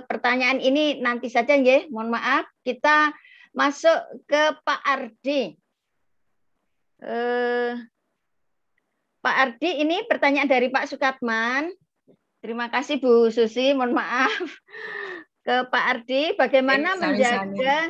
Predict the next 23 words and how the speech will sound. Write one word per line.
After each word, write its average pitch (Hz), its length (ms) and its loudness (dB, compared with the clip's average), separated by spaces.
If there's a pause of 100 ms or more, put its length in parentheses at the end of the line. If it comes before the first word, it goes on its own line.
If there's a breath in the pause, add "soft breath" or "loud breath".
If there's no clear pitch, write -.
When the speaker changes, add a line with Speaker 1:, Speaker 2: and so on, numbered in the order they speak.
Speaker 1:
ye, 247 280 0
nanti, 247 520 -6
eh, 247 320 -2
masih, 240 480 0
eh, 220 400 -2
kalau 226 200 -2
masih 226 280 -2
ada 226 120 -2
waktu 220 280 -6
kita, 220 480 2
eh, 214 200 -6
sambung 208 360 -4
lagi. 214 560 -2 (640 soft breath)
Eh, 214 520 0 (1120)
dari 214 320 2
Pak 220 200 0
Sukatman, 262 720 0
ke 247 120 0
Pak 226 280 0
Ardi, 262 560 0
bagaimana 254 520 0
menjaga 285 440 0
objektivitas 262 800 -4